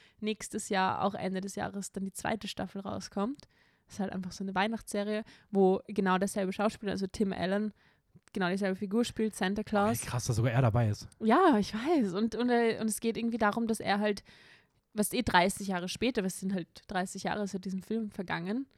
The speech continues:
Speaker 1: ähm, fängt er halt an zu schauen, hey, vielleicht ist es Zeit für die Pension oder so irgendwie. Aber scheinbar wirklich gut angekommen. Also vielleicht ist das so ein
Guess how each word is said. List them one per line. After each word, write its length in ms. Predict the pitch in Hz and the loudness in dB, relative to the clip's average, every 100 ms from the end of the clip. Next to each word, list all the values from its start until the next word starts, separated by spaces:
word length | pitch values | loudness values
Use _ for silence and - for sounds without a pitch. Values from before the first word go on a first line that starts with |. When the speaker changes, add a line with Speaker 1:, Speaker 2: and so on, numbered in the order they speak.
| _ _ _ _ - | _ _ _ _ -6
Speaker 1:
ähm, 1080 | 208 202 202 202 202 196 196 196 196 196 202 | -4 -2 -2 -2 -2 -2 -2 -2 -2 -4 -6
fängt 300 | - 196 202 | -4 -4 -2
er 80 | 214 | 0
halt 200 | 208 202 | 0 0
an 360 | - 175 190 202 | 2 0 0 -4
zu 140 | - | -8
schauen, 340 | - 202 185 202 | -2 0 2 2
hey, 240 | 220 277 | 0 0
vielleicht 360 | - 208 208 - | -2 -2 -2 -6
ist 120 | - | -10
es 140 | 226 | -8
Zeit 340 | - - 196 - | -4 -2 -2 -4
für 100 | 233 | -8
die 60 | |
Pension 640 | 254 233 208 - 214 311 254 | -6 -4 -4 0 2 2 2
oder 140 | 202 | -2
so 180 | 196 185 | -2 -2
irgendwie. 400 | 185 196 190 190 - - - _ _ _ _ _ | -4 -6 -8 -10 -12 -20 -20 _ _ _ _ _
Aber 140 | 196 190 | -2 0
scheinbar 340 | - 180 226 | 0 0 0
wirklich 240 | 285 311 - | -2 -4 -6
gut 160 | 311 | -4
angekommen. 440 | - 349 220 190 185 | -4 -4 -4 -2 -2
Also 200 | 196 202 | -4 -4
vielleicht 320 | 208 208 - | -4 -4 -8
ist 120 | - | -10
das 160 | 240 - | -8 -4
so 300 | 233 233 254 _ _ _ - | 0 0 -2 _ _ _ 2
ein 380 | 220 220 226 | 2 2 -2